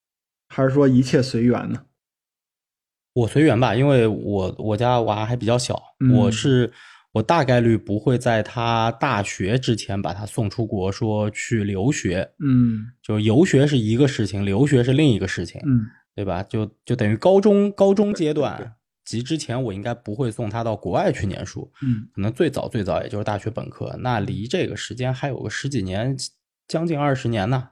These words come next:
Speaker 1: 还没法规划呢，不知道，对吧？就是
Speaker 2: 你到他十几年以后的世界是什么样子的，
Speaker 1: 对。
Speaker 2: 你都不知道。我觉得现在，
Speaker 3: 没错，没错。
Speaker 2: 对，现，现，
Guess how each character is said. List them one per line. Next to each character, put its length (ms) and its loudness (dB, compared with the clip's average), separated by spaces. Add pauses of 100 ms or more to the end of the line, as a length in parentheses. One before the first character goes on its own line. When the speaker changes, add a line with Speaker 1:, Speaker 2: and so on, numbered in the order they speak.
(240)
Speaker 1:
还 160 -2
没 140 6
法 160 4
规 160 4
划 180 2
呢， 140 -2
不 120 0
知 60 4
道， 100 6 (280)
对 100 0
吧？ 180 -2 (120)
就 160 -2
是 40 8
Speaker 2:
你 80 8
到 140 4
他 180 -4
十 280 -2
几 100 6
年 220 4
以 20 4
后 160 2
的 60 4
世 180 -2
界 180 4
是 80 2
什 160 -2
么 80 -2
样 160 2
子 100 0
的， 80 -6
Speaker 1:
对。 100 -4
Speaker 2:
你 100 -4
都 100 -4
不 120 -10
知 100 -6
道。 180 0
我 140 -4
觉 120 -10
得 200 -4
现 180 -2
在， 0 -
Speaker 3:
没 100 2
错， 100 -2
没 80 -4
错。 200 -12
Speaker 2:
对， 120 -12
现， 200 -12
现， 240 -10